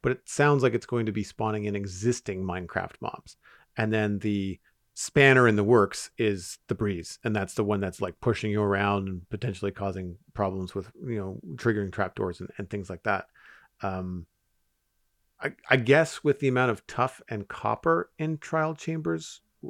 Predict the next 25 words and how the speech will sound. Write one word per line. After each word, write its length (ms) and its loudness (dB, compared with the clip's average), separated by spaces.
uh, 240 0
we 140 -2
speculated 560 -2
recently 400 -4
that 260 -6
may-, 160 -4
maybe, 280 -4
like, 160 -6
a 60 -10
tuff 300 -8
golem 320 -4
or 160 -4
a, 100 -4
or 240 -4
a, 200 -8
um, 520 -4
a 60 -8
copper 400 0
golem. 360 -2
But 160 2
I 60 0
think 220 0
you 240 0
pointed 240 0
out 180 2